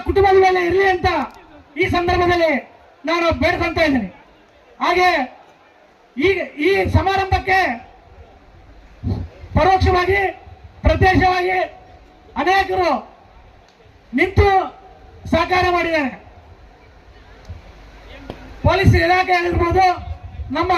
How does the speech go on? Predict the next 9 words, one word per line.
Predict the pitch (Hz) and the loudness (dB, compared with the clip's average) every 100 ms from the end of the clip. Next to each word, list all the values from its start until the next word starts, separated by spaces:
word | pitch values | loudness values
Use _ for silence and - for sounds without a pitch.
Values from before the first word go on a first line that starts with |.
| 302 | 0
ಎಲ್ಲ | 294 370 349 | 0 0 0
ಲೀಡರ್ಗಳಾಗಿರ್ಬೋದು, | 320 370 359 349 349 339 330 370 330 254 - - - - - - | -2 -2 -2 -2 -2 -2 2 2 2 -2 -14 -20 -20 -20 -18 -4
ಊಟದ | 277 370 359 349 | 0 2 2 2
ವ್ಯವಸ್ಥೆ, | 349 - 370 339 254 - - - - - - - - | 0 2 2 2 -2 -8 -20 -20 -20 -18 -18 -18 -12
ಇನ್ನು | 311 381 320 254 - - 302 | -4 0 0 -4 -14 -14 -6
ನಮ್ಮ | 330 311 | -4 0
ಪೆಂಡಲ್ | 320 359 370 359 330 262 - - - - | 0 2 2 2 -2 -6 -14 -20 -14 -10
ಹಾಕಿದವರಾಗಿರ್ಬೋದು, | 311 339 330 320 330 330 339 349 320 - - - - - - - - - - - | -8 -4 -2 -2 -2 -2 -2 -2 -4 -8 -20 -20 -16 -16 -18 -20 -20 -20 -12 -4
ರಾತ್ರಿ | 294 359 381 | -2 -2 -2